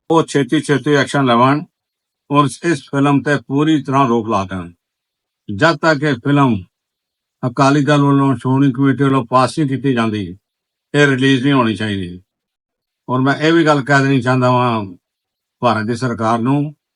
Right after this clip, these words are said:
ਜਿਨ੍ਹਾਂ ਨੇ ਇਹ ਫਿਲਮ ਬਣਾਈ ਹੈ, ਬਗੈਰ ਇਤਿਹਾਸ ਨੂੰ ਕੋਖੇ ਵੀ ਬਣਾਈ ਹੈ, ਉਹਨਾਂ ਉੱਤੇ ਸਖਤ ਐਕਸ਼ਨ ਲੈਣਾ ਚਾਹੀਦਾ ਹੈ। ਇਤਿਹਾਸ ਨੂੰ ਵਿਗਾੜਨ ਦਾ,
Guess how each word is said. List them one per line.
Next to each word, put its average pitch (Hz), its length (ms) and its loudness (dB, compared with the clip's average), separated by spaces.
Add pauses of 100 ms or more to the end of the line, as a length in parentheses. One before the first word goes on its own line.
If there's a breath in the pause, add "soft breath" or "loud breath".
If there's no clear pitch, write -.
(280)
ਜਿਨ੍ਹਾਂ 175 380 4
ਨੇ 175 120 2
ਇਹ 160 60 4
ਫਿਲਮ 143 320 2
ਬਣਾਈ 123 340 2
ਹੈ, 98 240 -2 (840)
ਬਗੈਰ 139 560 2
ਇਤਿਹਾਸ 131 400 0
ਨੂੰ 139 140 0
ਕੋਖੇ 151 340 0
ਵੀ 147 120 4
ਬਣਾਈ 117 320 2
ਹੈ, 104 200 -2 (580)
ਉਹਨਾਂ 170 240 4
ਉੱਤੇ 156 280 2
ਸਖਤ 156 320 0
ਐਕਸ਼ਨ 143 300 0
ਲੈਣਾ 127 240 2
ਚਾਹੀਦਾ 131 340 0
ਹੈ। 135 120 -6 (480)
ਇਤਿਹਾਸ 139 680 2
ਨੂੰ 147 240 2
ਵਿਗਾੜਨ 131 440 4
ਦਾ, 135 280 2